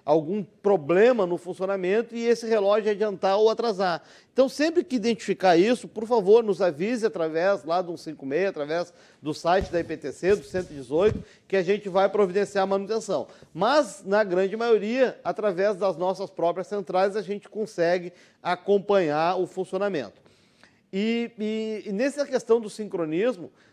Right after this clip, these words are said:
e aí não é uma questão de Porto Alegre, tá, ah, Renato e Juliano? É em qualquer via, ah, em qualquer cidade,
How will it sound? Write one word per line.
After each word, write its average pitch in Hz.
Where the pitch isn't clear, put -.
e 156
aí 165
não 214
é 190
uma 214
questão 190
de 156
Porto 165
Alegre, 151
tá, 139
ah, 139
Renato 127
e 143
Juliano? 139
É 139
em 147
qualquer 196
via, 160
ah, 131
em 127
qualquer 202
cidade, 165